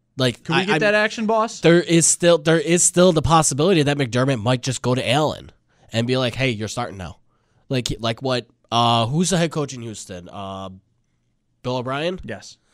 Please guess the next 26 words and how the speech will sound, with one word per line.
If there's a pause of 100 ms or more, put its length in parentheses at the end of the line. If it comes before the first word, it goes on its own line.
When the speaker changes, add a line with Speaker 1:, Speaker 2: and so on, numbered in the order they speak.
(380)
Speaker 1:
Like
what
Speaker 2:
I
Speaker 1:
he
Speaker 2:
almost
Speaker 1:
did
Speaker 2:
said
Speaker 1:
with
Speaker 2:
Gary
Speaker 1:
Watson.
Speaker 2:
Kubiak.
That's
Speaker 1:
Oh,
Speaker 2:
not
Speaker 1:
God,
Speaker 2:
right.
Speaker 1:
that's,
whoa. (260)
Speaker 2:
That's
a
bit
back.
Speaker 1:
Yeah. (680)
But, (340)
I
mean,